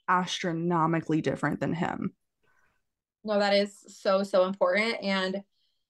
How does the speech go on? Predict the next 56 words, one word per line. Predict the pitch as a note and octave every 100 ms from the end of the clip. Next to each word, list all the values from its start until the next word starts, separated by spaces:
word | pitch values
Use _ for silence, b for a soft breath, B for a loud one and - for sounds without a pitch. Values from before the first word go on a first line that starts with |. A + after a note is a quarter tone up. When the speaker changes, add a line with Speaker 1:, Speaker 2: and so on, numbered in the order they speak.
| _ -
Speaker 2:
I | A3
think | C4 C4+
if | C#4
you're | A#3 A#3
with | G3+ G3
someone | - G#3+ G#3+ G#3+ G#3+ A3+
who's | G#3+
just | G3 G3
a |
good | G3 F#3
fucking | F#3 F#3 F#3 F#3 F3 F3
person, | - F3 F3+ A3 A3+ A3+
they | F#3+
will | F#3 F#3+
be | G3+ G3 G3 G3 _ _ _ _ -
more | G#3+ A3 A3
than | G#3 G#3+
willing | G3+ F#3+ F#3+ F#3+
to | G3
learn, | F3+ E3 E3 F3+ G3+ B3 C4 _ _ _ _ _
like, | F#3 F#3
learn | F#3+ F3+ F#3+ G3+
about | G#3 F#3 A#3+
that | A3+
and | G#3+
also | - G#3+ A3 C4+
not | A3+ F#3+ F#3+ F#3+ F3+ _ _ _ _ _ _ _
shame | - - G3+ F#3+
you. | G#3 A3+
Like, | G3+ F#3+
let's | G3+ G3+
say | B3
you're, | A3+ A3+
like, | A3 G3+
upset | G3+ - G#3+ F#3+
during | G3 G3 F#3
your | F3+
period. | - G3+ F3 E3 E3+
They | G3
won't | G3+
be | G3+
like, | F#3
"Well, | G#3 G3+
it's | G3+
because | - A3+ G#3+
you're, | G#3+ G#3
you | - F#3 F#3
know, | E3
you're | G3 G3+
on | G3
your | F#3 F3+
period | - F#3+ E3+
and | F3
it's | E3+
not | F3+
actually | F3 E3+ F3